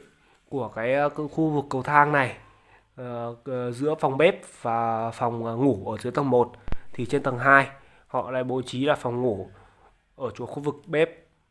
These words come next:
Đấy, và nhà vệ sinh chung cho cả tầng hai thì họ sẽ bố trí ở của, ở cuối, ở cuối của căn nhà này nha mọi người nhá. Đấy, thì nó, họ sẽ bố trí ở cuối căn nhà này. Đấy.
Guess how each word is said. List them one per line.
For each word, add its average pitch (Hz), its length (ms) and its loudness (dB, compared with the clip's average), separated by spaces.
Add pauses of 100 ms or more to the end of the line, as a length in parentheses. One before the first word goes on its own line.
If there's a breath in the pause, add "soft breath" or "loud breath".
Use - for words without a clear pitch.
(100)
Đấy, 117 320 -10
và 120 340 0 (320 loud breath)
nhà 123 160 -4
vệ 135 120 -6
sinh 156 300 2 (680)
chung 156 300 -4
cho 147 80 -6
cả 117 440 -4
tầng 117 140 -6
hai 135 280 0 (500 soft breath)
thì 117 200 -10
họ 117 180 -4
sẽ 123 240 -2 (200)
bố 139 160 -2
trí 135 160 -4
ở 151 80 -2
của, 107 640 -4 (360 loud breath)
ở 113 120 -8 (100)
cuối, 139 300 -4 (640)
ở 120 220 -12
cuối 127 220 -4
của 139 100 -2
căn 127 160 -2
nhà 120 160 0
này 110 180 -8 (640)
nha 127 80 -10
mọi 123 140 -8
người 120 140 -2
nhá. 123 140 -10 (140)
Đấy, 120 440 -6
thì 131 120 -8
nó, 127 240 -8 (120)
họ 139 160 -4
sẽ 127 120 -10
bố 127 160 -6
trí 131 160 -6
ở 147 140 0
cuối 120 120 -4
căn 143 120 -2
nhà 127 120 -2
này. 113 180 -8 (460 soft breath)
Đấy. 117 360 -10